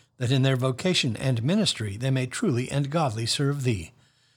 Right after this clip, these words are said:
through our Lord and Savior Jesus Christ. Amen. O God, thou hast made us in thine own image,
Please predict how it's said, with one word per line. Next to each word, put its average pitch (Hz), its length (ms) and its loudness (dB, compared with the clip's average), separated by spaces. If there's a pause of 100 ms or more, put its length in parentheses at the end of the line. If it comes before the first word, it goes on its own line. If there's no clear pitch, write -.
(180)
through 127 160 0
our 135 120 6
Lord 147 260 6
and 156 140 2
Savior 117 440 2
Jesus 101 460 -4
Christ. - 560 -4 (840)
Amen. 101 560 -4 (2500)
O 123 60 -16
God, 127 300 2
thou 127 140 2
hast 123 440 0
made 143 260 2
us 135 240 2
in 135 180 2
thine 127 220 2
own 117 220 -2
image, 151 500 0